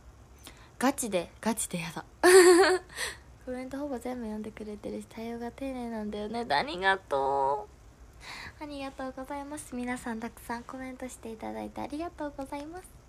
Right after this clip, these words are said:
配信ありがとうございました。三期の中で一番注目です。では、あの、一番注目にプラス私を推してに、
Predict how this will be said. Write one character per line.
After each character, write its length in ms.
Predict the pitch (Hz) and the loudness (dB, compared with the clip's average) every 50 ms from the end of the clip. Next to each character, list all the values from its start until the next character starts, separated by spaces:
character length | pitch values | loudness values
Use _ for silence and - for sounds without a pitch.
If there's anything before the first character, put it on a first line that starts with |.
| - - - - - - - - - - - | -20 -20 -20 -20 -20 -20 -20 -20 -20 -20 -20
配 100 | - 262 | -20 -18
信 160 | - - 294 277 | -12 -10 -10 -10
あ 20 | |
り 80 | 277 294 | -10 -10
が 100 | 311 320 | -12 -10
と 100 | - 277 | -10 -10
う 40 | 262 262 | -10 -10
ご 60 | 254 | -12
ざ 100 | 254 269 | -12 -12
い 60 | 262 | -12
ま 120 | 262 277 285 | -12 -14 -16
し 60 | - | -16
た。 100 | - 233 | -16 -16
三 200 | - - 285 285 | -14 -14 -14 -12
期 120 | 269 - | -10 -10
の 80 | 233 226 | -8 -8
中 180 | 214 208 208 202 | -8 -6 -6 -6
で 80 | 190 | -6
一 180 | 196 202 - 247 | -6 -4 0 2
番 140 | 262 269 269 | 2 2 2
注 180 | - 277 254 | 0 -2 -2
目 260 | 254 262 254 - 240 | -2 -2 -4 -6 -4
で 140 | 233 247 254 | -4 -4 -6
す。 100 | 254 - - - - - - - - - - - - | -6 -8 -14 -18 -20 -18 -18 -16 -16 -18 -18 -10 -6
で 60 | 233 | -2
は、 100 | 220 214 | -2 0
あ 60 | 214 | 0
の、 120 | 214 214 | 0 0
一 220 | 208 208 208 - 247 | -2 -2 -4 -6 -4
番 180 | 262 262 262 262 | -4 -4 -4 -4
注 460 | - - 277 269 269 269 269 269 269 | -4 -4 -4 -2 -2 -2 -2 -4 -4
目 500 | 262 269 277 269 - - 277 269 269 269 | -6 -6 -8 -10 -10 -8 -6 -6 -6 -6
に 160 | 277 285 285 277 | -6 -8 -10 -6
プ 120 | - 302 | -4 -2
ラ 140 | 302 302 302 | 0 0 -2
ス 140 | 302 - 277 | -2 -4 -6
私 340 | 247 233 - 220 - - 220 | -6 -6 -6 -10 -6 -4 -2
を 80 | 214 196 | 0 0
推 40 | 208 | 0
し 140 | 202 - | -2 -4
て 120 | - 214 202 | -6 -6 -6
に、 140 | 202 208 | -8 -8